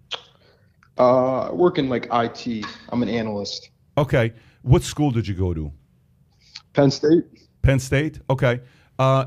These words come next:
Speaker 2: and when you were in high school, who were you in high school?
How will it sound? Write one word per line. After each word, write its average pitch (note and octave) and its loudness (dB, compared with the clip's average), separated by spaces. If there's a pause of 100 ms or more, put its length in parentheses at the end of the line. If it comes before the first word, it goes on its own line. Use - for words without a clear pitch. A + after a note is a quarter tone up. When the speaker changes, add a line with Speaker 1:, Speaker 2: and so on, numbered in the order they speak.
Speaker 2:
and D3 -2
when C3+ 4
you E3 0
were D#3+ 2
in C3+ 0
high C#3+ 2
school, A2 -2
who D3 4
were C#3 2
you B2 0
in G#2+ -2
high G#2+ 0
school? - -10